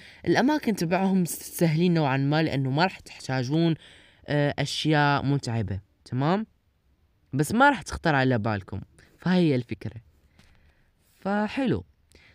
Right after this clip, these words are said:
دخلنا على لعبة الفاشن ستار، بس ما راح نلعب، تمام؟ لأنه هدفنا، آه، أو أساسًا نحن جايين فقط عشان ناخذ الصندوق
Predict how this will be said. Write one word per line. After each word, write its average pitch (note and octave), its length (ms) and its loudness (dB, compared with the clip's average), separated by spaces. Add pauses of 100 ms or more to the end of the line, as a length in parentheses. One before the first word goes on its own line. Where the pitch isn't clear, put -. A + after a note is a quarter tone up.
(100)
دخلنا B3 300 0
على A#3+ 200 0
لعبة G#3 380 2
الفاشن G3 440 0
ستار، F#3 360 0
بس E3 380 2
ما G3+ 120 2
راح A#3 180 -4
نلعب، D3 420 2 (380)
تمام؟ B2+ 380 -2 (280)
لأنه C3+ 200 0
هدفنا، F#3+ 560 0 (680)
آه، B2+ 480 -4 (380)
أو C#3 120 0
أساسًا D#3+ 560 0 (360)
نحن D#3 260 0
جايين E3+ 320 2
فقط G3 340 -4
عشان D#3 300 0
ناخذ D3 260 -4 (300)
الصندوق A#2+ 720 -4